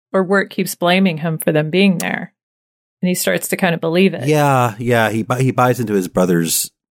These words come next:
Speaker 2: despair a little bit.
Speaker 1: Mm-hmm. Mm-hmm.
Speaker 2: And that's kind of where he starts to kind of wear out at the end of the story as well.
Speaker 1: So what are y'all's favorite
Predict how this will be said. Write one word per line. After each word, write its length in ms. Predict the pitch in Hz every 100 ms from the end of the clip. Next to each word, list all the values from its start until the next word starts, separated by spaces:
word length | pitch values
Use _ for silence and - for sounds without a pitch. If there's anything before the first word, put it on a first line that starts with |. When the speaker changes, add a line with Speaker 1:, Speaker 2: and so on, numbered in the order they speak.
| -
Speaker 2:
despair 600 | - - 85 73 76 - -
a 80 |
little 220 | 85 78 82
bit. 200 | 214 202
Speaker 1:
Mm-hmm. 920 | 180 180 - _ _ _ - - 220
Mm-hmm. 440 | 202 175 185 196 113
Speaker 2:
And 80 |
that's 140 | 98 -
kind 180 | 117 107
of 80 |
where 100 | 92
he 140 | 85 95
starts 280 | - 80 -
to 80 | -
kind 160 | 82
of 80 | 78
wear 180 | 80 80
out 140 | 80
at 80 | 71
the 100 | 85
end 100 | 80
of 60 | 69
the 80 |
story 300 | - 82 76
as 100 | 73 85
well. 320 | 82 76 _ _ _ _ _
Speaker 1:
So 420 | - 196 185 - -
what 300 | 185 202 196
are 60 |
y'all's 360 | 185 175 175 -
favorite 640 | - 175 175 175 160